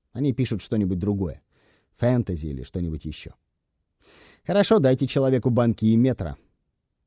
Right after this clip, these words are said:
Скажите: "Ладно, рассмотрим последнюю написанную вами повесть". И стрелка нырнет. И вы спросите: "Что вы?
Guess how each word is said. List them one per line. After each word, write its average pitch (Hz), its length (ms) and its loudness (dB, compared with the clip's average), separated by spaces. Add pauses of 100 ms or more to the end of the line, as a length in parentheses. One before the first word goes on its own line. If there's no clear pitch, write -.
(180)
Скажите: 82 560 -6 (280)
"Ладно, 85 460 0
рассмотрим 160 600 -2
последнюю 160 580 0
написанную 120 580 -2
вами 90 280 -4
повесть". - 580 -16 (420)
И 135 100 -4
стрелка 151 520 0
нырнет. 117 640 0 (600)
И 95 60 -8
вы 92 80 -6
спросите: - 420 -12 (100)
"Что - 240 -6
вы? 151 160 0